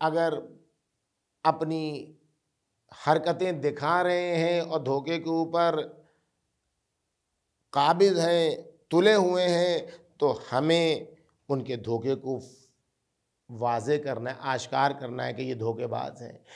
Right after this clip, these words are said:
किसी तरीके से हमें धोखा नहीं करना है। या वो जो हमने अर्ज़ किया कि धोखा और हीला अगर करना भी है तो जंग रोकने के लिए करना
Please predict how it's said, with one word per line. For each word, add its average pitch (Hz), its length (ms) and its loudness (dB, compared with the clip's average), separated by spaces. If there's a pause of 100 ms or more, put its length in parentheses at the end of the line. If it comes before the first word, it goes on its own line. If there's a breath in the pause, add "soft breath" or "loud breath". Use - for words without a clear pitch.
(200 loud breath)
किसी 139 220 -10
तरीके 151 400 -8
से 196 120 -10
हमें 220 220 -4
धोखा 139 500 -2
नहीं 214 200 0
करना 135 320 -6
है। - 220 -20 (280 loud breath)
या 208 140 4
वो 254 160 2
जो 220 120 2
हमने 160 280 0
अर्ज़ 143 220 -4
किया 147 120 -4
कि 135 180 -6
धोखा 147 540 -2 (120)
और 165 360 -2
हीला 160 580 -2 (460 loud breath)
अगर 165 300 -2 (200)
करना 165 500 2
भी 240 240 -2
है 214 280 4
तो 202 160 -2
जंग 185 420 0
रोकने 165 800 0
के 262 140 -4
लिए 208 300 0
करना 147 400 -6